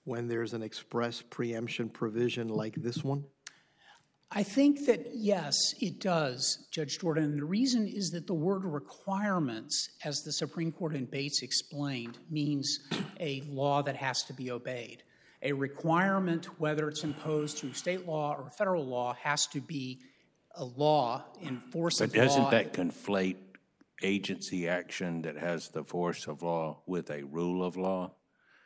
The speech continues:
Speaker 3: the focus of Bates? Isn't it really, in the express preemption context,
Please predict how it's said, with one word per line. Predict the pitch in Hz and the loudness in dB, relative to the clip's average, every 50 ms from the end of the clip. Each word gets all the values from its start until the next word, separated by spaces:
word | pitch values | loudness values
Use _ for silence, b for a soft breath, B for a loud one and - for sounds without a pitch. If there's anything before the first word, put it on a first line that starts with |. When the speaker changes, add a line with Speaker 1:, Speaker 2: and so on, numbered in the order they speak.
| b b b - | b b b -10
Speaker 3:
the | - 78 | -10 -10
focus | - - - 90 82 - - 80 - - | -6 -2 -2 -2 -2 -2 -4 -6 -4 -4
of | 82 76 69 - | -4 -6 -6 -4
Bates? | - 80 82 87 87 87 - - - - - - b b b b b b b b b b b | -4 -2 0 0 0 -2 -4 -10 -12 -12 -12 -16 b b b b b b b b b b b
Isn't | - 110 95 123 107 | -2 0 2 2 2
it | 87 85 87 - | 2 0 -2 -2
really, | 95 98 98 92 92 87 82 82 80 80 - - - | 0 0 0 2 0 0 -2 -4 -6 -8 -12 -8 -6
in | 90 90 85 | -2 -2 -2
the | 78 82 78 | -2 -4 -6
express | 78 - - - - 95 95 92 85 - | -6 -8 -10 -6 0 2 2 2 2 0
preemption | - - - 90 90 85 82 82 82 - - - 87 85 78 78 78 - - | -4 -4 -2 -2 0 0 -2 -2 -4 -6 -6 -6 -4 -4 -4 -4 -6 -8 -8
context, | - 90 90 87 80 76 - - 82 78 78 - - - - - | -4 -2 0 0 -2 -2 -4 -4 -4 -4 -4 -6 -10 -12 -12 -12